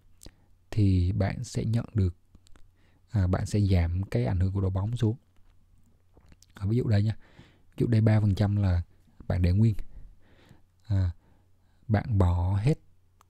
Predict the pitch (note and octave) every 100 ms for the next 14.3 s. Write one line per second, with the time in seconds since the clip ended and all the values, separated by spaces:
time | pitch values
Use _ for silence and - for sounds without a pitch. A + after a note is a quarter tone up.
0 | _ - A#2 B2 C3 B2 A2 G#2 F#2+ A2
1 | A2+ C3 _ _ _ - - _ - G#2
2 | F#2 F2 E2 _ _ - A#2+ A#2 G2 F2
3 | F2+ G#2 F#2 _ - B2 A#2 A#2 B2 G#2+
4 | F#2 G#2 - - - - F2+ F2+ F2 G2
5 | F#2+ G#2+ G2+ - - - - _ _ _
6 | F#2+ A2 A2 A#2 G#2 A2 A2+ A#2 A2 -
7 | G2 F2 F#2 G#2+ A2 A2 F2 - F#2 F#2
8 | G#2 - G#2 G#2+ A2+ G#2 B2+ A2+ - A#2
9 | G2 F2+ _ _ _ - - - - G2+
10 | F2+ G2+ A2 A2 G#2+ G#2 - _ - -
11 | - F#2+ F2+ - - F#2+ F2+ E2+ E2 -
12 | _ _ _ - A2+ F2+ F#2 A2+ A#2+ A#2+
13 | A2+ A2 - - - - _ - F#2+ F2+
14 | F#2+ G#2